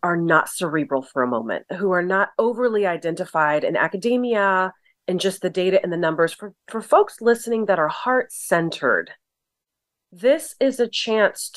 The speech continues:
to get a perspective on your journey, uh, as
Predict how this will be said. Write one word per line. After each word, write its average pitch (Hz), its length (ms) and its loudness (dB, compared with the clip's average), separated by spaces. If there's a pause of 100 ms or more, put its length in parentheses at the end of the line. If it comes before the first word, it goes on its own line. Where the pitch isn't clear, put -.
to 180 560 0 (1800)
get 269 320 2 (100)
a 202 260 4
perspective 202 1160 -2 (720)
on 208 180 2
your 196 540 0
journey, 165 720 -2 (760)
uh, 160 240 2 (100)
as 170 480 0